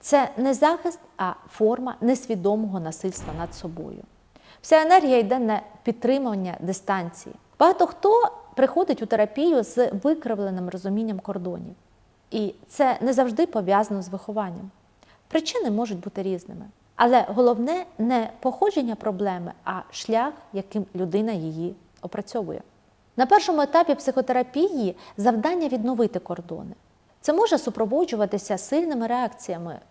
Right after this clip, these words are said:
агресії, гніву, е, відчуттям «мені всі винні». Іноді звучить жорстка відмова терпіти, поступатися, йти на контакт. Це спроба відчути себе окремо, повернути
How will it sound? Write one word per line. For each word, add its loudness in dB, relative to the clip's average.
агресії, -4
гніву, 0
е, -2
відчуттям 2
«мені -2
всі -6
винні». -6
Іноді 6
звучить 2
жорстка -2
відмова 0
терпіти, -6
поступатися, -4
йти -4
на -4
контакт. -12
Це 4
спроба 4
відчути -2
себе -6
окремо, -4
повернути 0